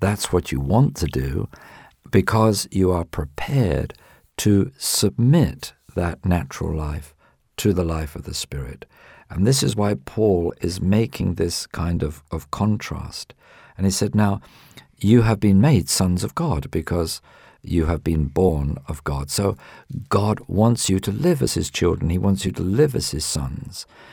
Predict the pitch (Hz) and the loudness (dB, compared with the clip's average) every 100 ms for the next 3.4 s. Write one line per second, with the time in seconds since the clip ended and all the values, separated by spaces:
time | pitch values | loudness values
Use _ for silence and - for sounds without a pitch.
0 | - - 104 101 87 92 90 113 113 - | -20 -6 0 2 2 0 4 4 4 0
1 | 90 90 98 92 85 - - 92 90 90 | -2 4 4 2 -2 -4 0 2 2 -2
2 | - 92 101 113 - 135 - 160 147 - | -2 0 0 -2 -2 -4 0 0 0 -2
3 | 76 71 62 | -6 -8 -12